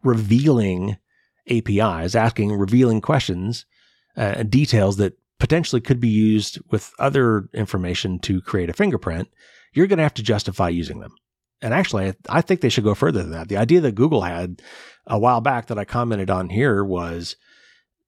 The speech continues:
to actually give them a privacy budget and say, "Okay, here's, here's all the A P Is, but of these A P Is that might be used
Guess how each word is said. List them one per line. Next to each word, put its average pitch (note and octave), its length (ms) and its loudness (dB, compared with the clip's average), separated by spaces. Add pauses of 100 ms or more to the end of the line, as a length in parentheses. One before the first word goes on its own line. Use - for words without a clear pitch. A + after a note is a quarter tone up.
(120)
to A#2+ 380 6
actually C3 540 2
give A#2 280 0
them B2+ 500 2
a A#2 100 -2
privacy G3+ 480 -2
budget F#2+ 460 -4 (500)
and G#2+ 120 -2
say, G#2+ 320 2
"Okay, A#2 320 0
here's, E3+ 340 4
here's E3 420 0
all D#3 180 0
the D3 180 2
A C3+ 40 0
P A2 160 2
Is, G#2 460 0 (380)
but - 120 2
of G3+ 160 4
these F#3 200 2
A D#3 120 4
P C3+ 160 2
Is A2 260 0
that G2+ 120 -2
might B2 200 0
be B2 80 0
used A2+ 540 2